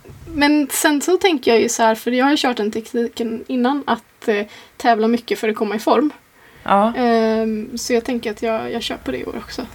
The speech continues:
Speaker 1: Så.
Speaker 2: Ja, men det är inte helt fel. Det vi inte har pratat om, Elna, det är vilken cykel man kan ha på ett långlopp.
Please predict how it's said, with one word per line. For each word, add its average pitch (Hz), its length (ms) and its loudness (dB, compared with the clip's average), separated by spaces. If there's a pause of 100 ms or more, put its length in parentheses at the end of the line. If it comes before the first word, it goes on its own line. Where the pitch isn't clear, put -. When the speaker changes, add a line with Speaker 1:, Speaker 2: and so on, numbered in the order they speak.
Speaker 1:
Så. 247 280 -6 (160)
Speaker 2:
Ja, 185 100 2
men 185 140 8
det 190 60 4
är 185 40 6
inte 180 160 -2
helt 202 220 -2
fel. 208 240 -4 (300)
Det 294 180 0
vi 302 80 -2
inte 240 380 -2
har 466 60 0
pratat 269 380 -4
om, 202 160 2
Elna, 180 440 2
det 180 160 -2
är 196 100 2
vilken 403 220 -2
cykel - 460 -2
man 190 120 0
kan 170 140 -2
ha 165 80 0
på 160 120 -6
ett - 100 -8
långlopp. 151 460 -4